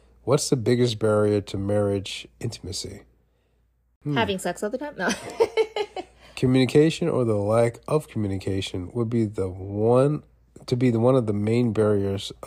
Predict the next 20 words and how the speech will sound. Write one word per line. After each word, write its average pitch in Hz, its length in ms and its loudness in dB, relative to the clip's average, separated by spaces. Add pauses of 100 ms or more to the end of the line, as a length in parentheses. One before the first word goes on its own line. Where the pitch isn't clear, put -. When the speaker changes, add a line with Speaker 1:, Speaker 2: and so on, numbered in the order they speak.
(120)
Speaker 1:
uh, 98 380 -6
to - 120 -4
the 107 120 -2
foundation 101 580 -2
of 90 140 -4
an - 80 -6
intimate 101 400 -8
relationship. - 680 -10 (800)
So, 120 540 2 (220)
guys, 123 540 0 (360)
work 117 260 0
on 110 180 0
that. 107 300 -4 (840)
I 101 100 -4
think 117 320 -4
we're 113 320 2 (580)
gonna 117 260 0
be 113 260 -2 (360)
a, 95 80 -4
uh, 87 160 -10